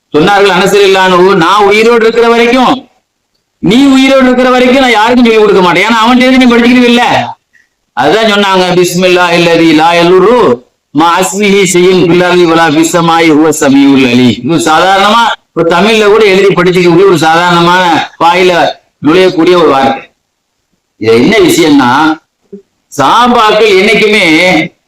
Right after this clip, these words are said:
பயிற்சியின் மேல் பயிற்சி, பக்தியில முக்தி காணுவாங்க.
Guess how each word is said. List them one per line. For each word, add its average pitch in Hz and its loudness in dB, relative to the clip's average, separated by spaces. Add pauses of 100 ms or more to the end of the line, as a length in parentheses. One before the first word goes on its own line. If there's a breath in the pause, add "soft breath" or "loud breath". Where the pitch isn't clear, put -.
(120)
பயிற்சியின் 240 0
மேல் 247 0
பயிற்சி, 226 -2
பக்தியில 240 -2
முக்தி 220 0
காணுவாங்க. 190 -2